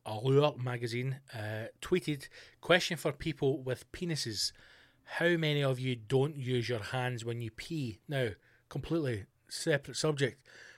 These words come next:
Um, if you're a hands-free pisser, you're off your nut. Right? You need to be in full control, uh, during and after urination. Full control. Um,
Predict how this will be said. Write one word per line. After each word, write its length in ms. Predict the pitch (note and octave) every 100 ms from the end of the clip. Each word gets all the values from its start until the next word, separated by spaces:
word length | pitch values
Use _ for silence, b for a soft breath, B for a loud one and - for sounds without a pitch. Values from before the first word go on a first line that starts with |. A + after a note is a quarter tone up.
| B
Um, 240 | B2+ A#2+ C#3+
if 120 | D#3
you're 120 | C#3+ C3+
a 40 |
hands-free 920 | A2+ G3 G#3 - - E3+ D#3+ C#3+ C3+ -
pisser, 400 | - C3+ C3 A2+ _ _ _ _ _ _ - -
you're 200 | A#2+ C3+
off 180 | C#3 -
your 100 | A#2
nut. 260 | B2+ B2+ _ _ _ _ _ _
Right? 160 | A2+ B2+
You 120 | C3
need 140 | C#3
to 100 | C#3
be 160 | B2+ B2
in 80 | A#2
full 300 | - G#3 A3
control, 600 | - D3 C#3 C#3+ C#3+ C3+ b b b b b
uh, 240 | B2+ B2 C#3+ -
during 580 | B2+ A2 D#3+ E3+ D#3 C3 -
and 240 | C3+ C#3
after 320 | C3+ C3 - B2+
urination. 640 | A#2 B2 A2+ A2 - F#2 _ _ _ _ _ _ _ _ _ _ _ _ _ _ _ _
Full 200 | - D3+
control. 360 | C3 A2+ F#2 - _ _ B B B B B B B B B -
Um, 340 | C#3 C#3 D3